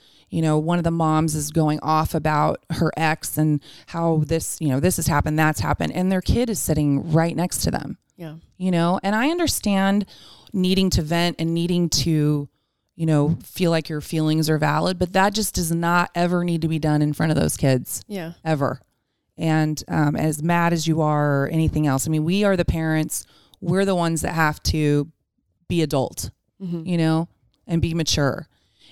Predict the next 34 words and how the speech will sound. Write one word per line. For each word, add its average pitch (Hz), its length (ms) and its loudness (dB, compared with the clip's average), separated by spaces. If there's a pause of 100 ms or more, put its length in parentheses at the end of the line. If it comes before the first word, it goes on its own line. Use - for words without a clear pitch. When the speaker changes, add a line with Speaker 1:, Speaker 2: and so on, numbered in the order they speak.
(120)
Speaker 1:
And, 160 360 0
um, 139 340 0 (920)
and 175 160 2
so, 156 460 0 (220)
you 165 140 -4
know, 156 100 2
I 151 80 2
think - 260 -2
with 156 220 0
Nico 170 320 2
and 156 100 2
I, 151 320 -2 (300)
when 151 180 -8
we 196 200 2
split 160 360 0
up, 151 360 2 (760)
I - 60 -8
mean, 165 120 2
there 165 100 2
was 170 120 0
definitely 165 340 0
some - 160 0
stuff 151 360 0
that's, - 380 -2
that's 160 320 -2
happened 151 400 0
along 151 300 0
the 147 80 2
way, 165 260 2
but 151 440 -2
I 160 100 0
think 185 360 -2
it - 200 -2
always, 185 720 0